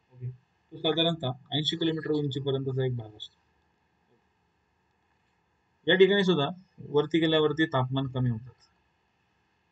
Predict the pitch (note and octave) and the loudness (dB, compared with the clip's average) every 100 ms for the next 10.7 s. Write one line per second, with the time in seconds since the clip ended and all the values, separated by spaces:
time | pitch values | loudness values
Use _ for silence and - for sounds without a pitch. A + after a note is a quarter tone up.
0 | _ _ _ _ _ _ _ _ _ _ | _ _ _ _ _ _ _ _ _ _
1 | _ _ _ _ _ _ _ _ _ _ | _ _ _ _ _ _ _ _ _ _
2 | _ - B2 B2+ F#3 - _ _ _ - | _ -8 -6 -4 -6 -8 _ _ _ -6
3 | B2+ A#2 A2 G#2+ G2 - _ _ B2+ D3 | -2 -2 -2 -8 -12 -20 _ _ -4 -2
4 | F3+ F3+ F3 F3 D#3 C#3 C3+ B2+ B2+ - | 0 0 0 0 2 0 0 -2 -2 -4
5 | B2+ B2+ C3+ C3 C3+ C3+ D3+ B2+ B2+ _ | -8 -4 -6 -4 -2 -2 -2 -4 -6 _
6 | _ _ _ _ _ _ C3 B2+ - _ | _ _ _ _ _ _ -4 -2 -4 _
7 | _ _ _ _ _ _ _ A#2 A#2+ D#3 | _ _ _ _ _ _ _ -4 -2 -2
8 | - B2+ G#2+ - _ - _ _ C#3+ D3+ | -4 -2 -2 -6 _ -20 _ _ -2 2
9 | E3+ F3 F#3 F3 F3 D3 D3+ D#3 D3 C#3+ | 2 2 0 2 0 2 0 2 2 2
10 | C#3 C3 B2 A#2+ - A2 - | 0 0 0 0 -4 -12 -14